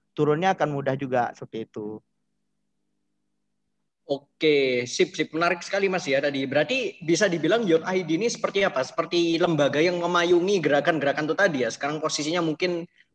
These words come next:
Speaker 2: membantu yang, yang gerakan-gerakan sebelumnya tadi itu, Mas, ya?
Speaker 1: Ya, seperti itu.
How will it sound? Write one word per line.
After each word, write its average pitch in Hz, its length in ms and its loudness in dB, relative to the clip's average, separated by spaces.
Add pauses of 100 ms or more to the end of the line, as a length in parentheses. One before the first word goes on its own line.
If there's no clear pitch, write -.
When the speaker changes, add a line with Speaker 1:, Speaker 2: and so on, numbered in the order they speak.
Speaker 2:
membantu 147 320 2
yang, 156 220 0 (260)
yang 147 480 -2
gerakan-gerakan 139 640 0
sebelumnya 139 320 0
tadi 160 320 2
itu, 202 80 0
Mas, 151 160 -2
ya? 95 160 -8 (800)
Speaker 1:
Ya, 123 320 2
seperti - 320 -10
itu. - 160 -6